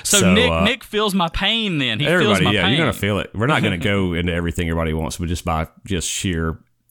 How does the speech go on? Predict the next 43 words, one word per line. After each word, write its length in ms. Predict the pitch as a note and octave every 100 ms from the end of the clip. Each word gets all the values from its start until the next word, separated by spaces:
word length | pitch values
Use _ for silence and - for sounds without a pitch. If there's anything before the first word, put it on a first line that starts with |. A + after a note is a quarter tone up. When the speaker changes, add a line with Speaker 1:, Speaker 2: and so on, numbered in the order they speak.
| _ -
Speaker 2:
coincidence, 760 | F#2 F2 F2+ C#2+ C2+ C#2 -
you 80 | F#2
know, 160 | D2 D#2
like, 100 | F#2
we 100 | F#2+
have 140 | E2
no 160 | D#2 D2+
idea. 440 | D2 D#2+ D#2+ E2 -
Uh, 100 | F#2
we're 80 | A2
just, 240 | G#2+ -
we're 60 | G#2+
just 180 | G2+ -
rambling. 340 | G2 G2 D#2+ - - -
And 140 | - A2
me 100 | C#3
and 80 | A2+
Nick 200 | A2 -
used 140 | A2+
to 80 | F#2+
geek 260 | E2 G#2 G#2+
out 180 | F#2+
all 200 | - G2+
the 80 | G#2+
time. 260 | - F#2 F2
We 60 |
used 100 | F#2
to 60 | -
work 200 | E2+ E2
with 200 | E2+ E2
him. 200 | E2 E2+ - - _ -
And, 400 | F2+ F2 E2 D2+ -
and 100 | F2
so 80 | E2+
that's 140 | C3
how 140 | C3+ G#2
we're 120 | F2+
doing 220 | E2+ F#2
on 100 | E2+
Smooth 280 | D#2+ F#2 E2
Rambling. 360 | E2+ F2 E2+ E2
So, 300 | - D#2 - - - _ -
uh, 340 | F2 D#2+ D#2+